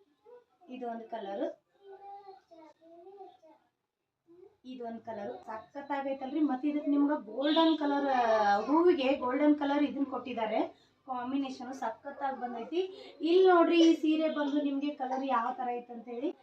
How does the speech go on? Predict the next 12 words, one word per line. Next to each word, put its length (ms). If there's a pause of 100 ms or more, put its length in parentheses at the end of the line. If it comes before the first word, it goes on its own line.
(280)
ಆ, 300
ಸಖತ್ತಾಗೈತಲ್ವಾ? 960
ಇದಕ್ಕೆ 260
ನಿಮ್ಗೆ 280
ಶರ್ಟ್ 360
ಯಾವ 140
ತರ 200
ಬಂದೈತಿ 460
ಅಂತ 160
ತೋರಿಸ್ತೀನಿ, 720 (540)
ನೋಡ್ಕೊಂಡ್ಬಿಡ್ರಿ 680
ಸೀರೆನ. 400